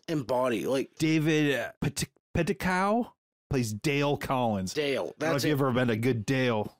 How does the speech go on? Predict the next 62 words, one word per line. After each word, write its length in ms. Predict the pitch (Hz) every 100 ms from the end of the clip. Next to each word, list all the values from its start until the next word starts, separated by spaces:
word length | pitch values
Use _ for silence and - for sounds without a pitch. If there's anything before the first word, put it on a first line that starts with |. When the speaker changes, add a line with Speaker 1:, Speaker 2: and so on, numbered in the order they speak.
| -
Speaker 1:
I 100 | 175
have 120 | 202 202
friends 300 | 180 180 190
named 180 | 208 202
Dale, 320 | 202 220 202
and 100 | 175
I'm 100 | 156
sorry, 380 | 175 170 190 202
but 280 | 175 135 -
Speaker 2:
Do 80 | 135
you 40 |
have 60 | 113
a 40 |
friend 140 | 131 113
named 140 | 104
Chip? 280 | - 117 - _ -
Speaker 1:
No, 300 | 135 139 151 -
uh, 340 | 127 139 143 -
I 80 | 226
see 160 | -
what 120 | 147 226
you, 60 |
Speaker 2:
Chip 260 | 190 226 -
and 120 | 214
Speaker 1:
I 80 | 175
see 240 | 226 190
what 100 | 185
you 120 | 208 -
Speaker 2:
Dale, 60 |
Speaker 1:
did 200 | 202 131
there. 100 | 262 262
Speaker 2:
Rescue 340 | 220 196 196
Rangers. 920 | 202 247 226 247 277 277 269 254 - _ _ - -
Speaker 1:
<laughs> 0 | 254 - - - -
Um, 200 | 170 160
oh, 160 | 208 196
and 160 | 185 208
of 80 | 180
course, 240 | 214 185
his 200 | 175 156
keys 260 | - 226 170
go 120 | 185
down 180 | 175 156
in 80 | 143
the 60 | 131
sewer, 380 | - 165 127 110
so 320 | 143 131 127
we 160 | 127 127
gotta, 320 | 143 131 113
Speaker 2:
<laughs> 280 | 147 - -
Oh. 140 | 175 - - -
Speaker 1:
but 120 | 202
we'll 140 | 254
get 140 | 220 240
to 80 | 220
that 160 | 196 175
when 60 | 175
we 40 |
do 140 | 175
a 40 | 165
quick 200 | 190 180
recap. 460 | 170 147 151 147